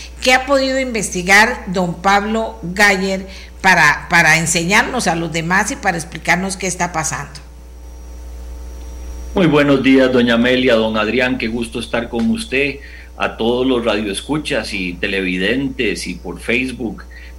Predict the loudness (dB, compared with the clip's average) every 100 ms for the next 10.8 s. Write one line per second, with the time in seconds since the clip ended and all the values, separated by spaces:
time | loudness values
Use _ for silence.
0 | -6 -2 0 0 -2 -2 -4 -2 0 2
1 | 0 0 -6 0 2 4 4 4 2 2
2 | 2 -2 -6 -2 -2 -2 -8 -14 -18 -18
3 | -18 -18 -18 -18 -12 -2 2 2 2 2
4 | 2 0 -2 -2 0 0 0 0 0 -2
5 | -6 -20 -20 -20 -18 -18 -16 -6 -4 0
6 | 0 0 2 2 0 0 0 0 -4 -8
7 | -10 -10 -10 -10 -12 -16 -16 -16 -16 -16
8 | -14 -14 -14 -14 -14 -14 -14 -10 -2 2
9 | 4 4 2 0 -12 -12 0 0 0 0
10 | 2 2 0 -2 -2 -8 -10